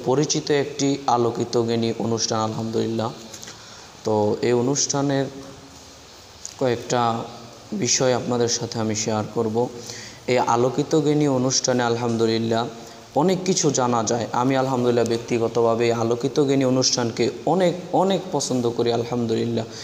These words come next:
এমন এমন জিনিস জানতে পারা যায়, যেইগুলো, উম, মানে, আমাদের ব্রেনের মাঝেই থাকে না,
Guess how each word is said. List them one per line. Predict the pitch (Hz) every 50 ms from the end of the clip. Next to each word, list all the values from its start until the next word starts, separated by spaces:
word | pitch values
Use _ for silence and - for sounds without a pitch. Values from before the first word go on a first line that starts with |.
| - - - -
এমন | - 127 135 156 156
এমন | 165 165 165 160 160 156
জিনিস | 143 143 156 143 127 113
জানতে | 131 120 120 120 113 - 127
পারা | - 131 131 131 131
যায়, | 127 123 135 135 131
যেইগুলো, | 120 127 131 131 123 123 127 127 127 123 120 117 - - - - - - -
উম, | 123 117 113 113 113
মানে, | 113 113 117 117 117
আমাদের | 117 117 117 117 117 117 120 120 120
ব্রেনের | 113 107 208 233 139 147 151 143
মাঝেই | 147 147 143 135 123 135 131 120
থাকে | 131 - 139 123 113 - 127 120
না, | 117